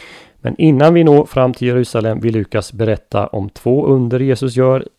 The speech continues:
vid Jeriko: öppnandet av en blinds ögon, öppnandet av en tullindrivares hjärta, det vill säga Sackeus, och liknelsen om punden.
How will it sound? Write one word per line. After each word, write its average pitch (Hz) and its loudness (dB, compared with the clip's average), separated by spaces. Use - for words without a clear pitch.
vid 110 -6
Jeriko: 117 -2
öppnandet 101 -4
av 101 -4
en 98 -4
blinds 98 -6
ögon, 107 -2
öppnandet 101 -4
av 98 -4
en 98 -6
tullindrivares 98 -6
hjärta, 117 -4
det - -14
vill 95 -10
säga 101 -8
Sackeus, 110 -6
och - -2
liknelsen 113 -6
om 104 -12
punden. 117 -6